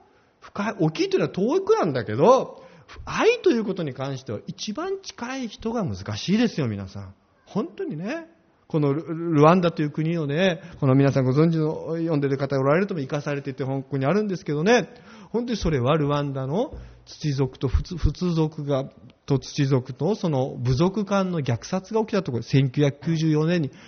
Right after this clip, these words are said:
三ヶ月間で、えー、百万人、ほぼ八十万人から百万人の人が死んだと言われる、そういうところ。でもそこで何が過酷だったかというと、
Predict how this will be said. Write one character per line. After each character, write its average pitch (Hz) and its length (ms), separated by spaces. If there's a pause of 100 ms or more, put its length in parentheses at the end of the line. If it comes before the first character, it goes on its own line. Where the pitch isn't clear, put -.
三 202 340
ヶ 233 140
月 233 260
間 107 300
で、 160 260 (320)
え 120 420
ー、 110 60
百 - 220
万 311 240
人、 254 340 (320)
ほ 113 140
ぼ 92 80
八 113 240
十 202 160
万 277 200
人 254 100
か 190 80
ら 165 80
百 156 180
万 240 200
人 247 120
の 233 80
人 214 180
が 208 200 (140)
死 - 220
ん 156 80
だ 180 120
と 196 100
言 190 100
わ 208 80
れ 196 100
る、 - 140
そ - 120
う 165 40
い - 20
う - 40
と - 80
こ 147 60
ろ。 - 340
で 180 100
も 160 60
そ - 120
こ 277 120
で 190 100
何 127 340
が 440 120
過 - 140
酷 220 240
だ 202 100
っ 196 100
た 147 100
か 101 140
と - 140
い - 20
う 92 40
と、 104 120